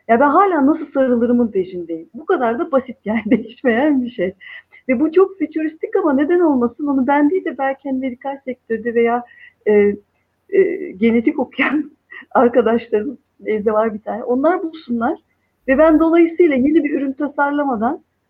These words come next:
e, bunu yapabileyim. E, şimdi bunun arkasındaki naif sebebe bakar mısınız? Yani millet bunun için uğraşacak. Niye? Çünkü ben sarılmak istiyorum.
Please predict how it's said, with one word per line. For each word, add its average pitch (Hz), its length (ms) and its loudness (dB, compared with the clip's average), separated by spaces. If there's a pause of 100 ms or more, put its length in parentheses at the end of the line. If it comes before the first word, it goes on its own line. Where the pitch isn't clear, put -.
(120)
e, 226 200 -2 (200)
bunu 269 220 0
yapabileyim. 294 640 2 (680)
E, 233 60 -2
şimdi 302 500 4 (560)
bunun 311 200 6
arkasındaki 311 960 0
naif 294 440 2 (120)
sebebe 269 380 0
bakar 277 300 -4
mısınız? 240 420 -6
Yani 214 240 0
millet 269 260 -8
bunun 269 120 -6
için - 160 -14
uğraşacak. 262 420 -4
Niye? 320 220 0
Çünkü 294 160 -2
ben 302 200 2
sarılmak 254 400 0
istiyorum. 180 420 -4